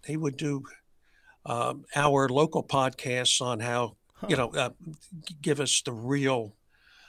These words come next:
Speaker 1: uh, down and dirty on the virus, how to act, uh, answer questions. So, uh,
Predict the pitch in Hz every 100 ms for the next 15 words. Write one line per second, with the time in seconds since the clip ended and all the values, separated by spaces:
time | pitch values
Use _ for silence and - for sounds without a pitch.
0 | - 127 117 131 131 117 123 127 117 123
1 | 156 147 123 127 131 135 - 135 131 117
2 | 123 127 - - - _ _ _ _ _
3 | _ 139 107 123 127 139 - 139 135 143
4 | - - 143 135 - 135 127 - - 131
5 | 135 - - - - - _ - 135 -